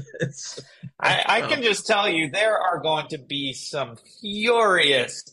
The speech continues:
Speaker 2: A L East and A L West teams at the end of this <laughs> season.
Speaker 1: Oh, yeah. Oh, yeah. And, and
Speaker 2: Oh, my
Speaker 1: justifiably
Speaker 2: gosh.
Speaker 1: so. Absolutely justifiably so.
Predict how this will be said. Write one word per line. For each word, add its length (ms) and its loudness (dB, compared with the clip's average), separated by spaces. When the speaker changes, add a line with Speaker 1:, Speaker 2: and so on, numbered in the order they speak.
Speaker 2:
A 220 4
L 240 4
East 380 -4
and 140 0
A 160 4
L 180 2
West 400 0
teams 420 -2
at 180 0
the 140 -2
end 160 -2
of 120 0
this 280 -2
<laughs> 20 -6
season. 240 -2
Speaker 1:
Oh, 40 2
yeah. 140 -2
Oh, 220 -2
yeah. 180 -4
And, 220 2
and 120 6
Speaker 2:
Oh, 20 2
my 60 0
Speaker 1:
justifiably 460 6
Speaker 2:
gosh. 280 4
Speaker 1:
so. 140 0
Absolutely 760 -2
justifiably 760 -8
so. 180 -14